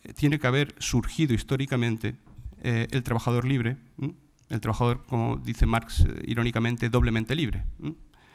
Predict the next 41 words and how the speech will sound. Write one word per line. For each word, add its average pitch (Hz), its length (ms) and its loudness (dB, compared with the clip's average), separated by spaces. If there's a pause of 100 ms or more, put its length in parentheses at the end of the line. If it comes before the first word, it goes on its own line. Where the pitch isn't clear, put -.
(140)
Que - 120 -12
por 110 140 6
un 110 120 2
lado 127 320 0 (220)
sea 117 220 0
jurídicamente 113 540 0
libre 127 220 0
de - 20 2
vender 113 160 0
su 131 80 6
fuerza 127 120 2
de 123 40 0
trabajo, 123 260 0
pero 110 160 8
por 110 140 6
otro 110 160 0
lado 117 300 0 (420)
esté 123 260 8
libre 117 440 4
de 107 100 -6
todo 120 180 0
medio 117 200 4
de 101 80 4
producción, 120 580 4 (220)
eh, 110 440 -2
y, 110 440 -2
eh, 110 420 -4
se - 180 6
vea 110 460 0
forzado 113 400 4
a - 20 -2
vender 110 280 2
libremente 104 500 2
su 95 100 -8
fuerza - 260 -6
de 87 60 -4
trabajo, - 440 -6
¿no? 73 100 -10 (420)
Esto - 280 6
es, - 240 8
eh, 120 180 0